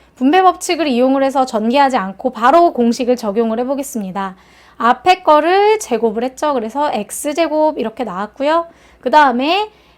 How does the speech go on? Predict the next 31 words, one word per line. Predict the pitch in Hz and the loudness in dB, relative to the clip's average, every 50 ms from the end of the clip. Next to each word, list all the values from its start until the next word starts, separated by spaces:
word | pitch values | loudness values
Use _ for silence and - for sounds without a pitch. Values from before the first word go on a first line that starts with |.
| _ | _
두 | _ - 254 254 269 262 | _ -8 -4 -4 -2 2
번을, | 370 392 440 415 381 339 311 311 339 359 _ _ | 4 4 4 2 0 -2 -2 -2 -4 -6 _ _
두 | _ - 247 254 | _ -6 -6 -2
배를 | 247 370 415 427 427 403 | 0 2 2 2 2 0
곱했다라고 | - - - - 254 247 - 294 302 302 294 254 208 190 220 | 0 -4 -6 -6 -10 -6 -2 0 2 2 2 2 0 -4 -6
생각을 | 233 294 294 294 294 262 247 | -8 -6 -6 -4 -4 -4 -4
해서 | 233 226 254 294 311 330 339 359 370 359 - - | -6 -4 -2 0 2 4 4 4 2 0 -4 -8
이 | 220 214 220 233 | -8 -6 -6 -4
곱하기 | 214 247 240 - - 247 233 240 294 370 | -4 -4 -4 -4 -6 -6 -6 -4 -4 -4
X | 370 277 - - - 277 | -4 -4 -6 -6 -8 -8
곱하기 | 254 240 - 269 254 240 240 269 | -8 -8 -6 -8 -8 -8 -8 -10
일 | 277 320 349 370 370 381 - - _ _ _ _ - | -6 -4 -2 -2 -2 -4 -8 -16 _ _ _ _ -8
해서 | 330 339 359 370 370 370 349 | -8 -2 0 2 2 2 0
이 | - 247 262 311 359 | -2 -2 0 0 0
엑스 | 370 370 - - - 359 339 294 | 0 -2 -6 -12 -6 -4 -4 -4
이렇게 | 226 196 190 - 226 | -4 -6 -8 -12 -16
표현을 | - - 294 285 269 254 247 247 | -10 -6 -4 -4 -2 -2 -4 -4
할 | 262 262 | -6 -6
수 | - - 208 | -8 -14 -20
있고요. | _ _ - 262 294 330 330 330 - _ _ _ _ _ - _ _ | _ _ -4 -2 -2 -2 -2 -4 -8 _ _ _ _ _ -20 _ _
뒤에 | _ - 302 359 381 381 | _ 0 2 2 2 2
거 | - 285 269 277 311 370 415 403 - - | 2 2 4 6 6 6 6 4 2 0
일의 | 381 415 415 427 427 415 | 0 2 4 4 4 4
제곱은 | 370 311 254 247 254 254 285 269 254 | 4 2 2 2 0 0 0 -2 0
그대로 | 262 226 254 269 277 277 269 277 285 | 0 2 4 4 4 4 2 0 0
일이죠. | 311 359 330 294 247 - 320 330 302 | -2 -2 -2 -4 -2 0 0 2 2
그래서 | 247 220 233 233 262 262 - - | 0 -2 -2 -2 -2 -4 -4 -2
일 | 349 381 403 - - | -2 -2 -2 -2 -4
이렇게 | 240 226 214 - 262 | -8 -10 -8 -10 -8
써주시면 | 254 294 294 277 - - - 302 285 294 285 | -4 -4 -4 -4 -6 -8 -6 -4 -2 -2 -2
되고요. | 247 220 190 208 208 247 285 294 226 208 | -4 -4 -6 -4 -2 0 2 2 0 0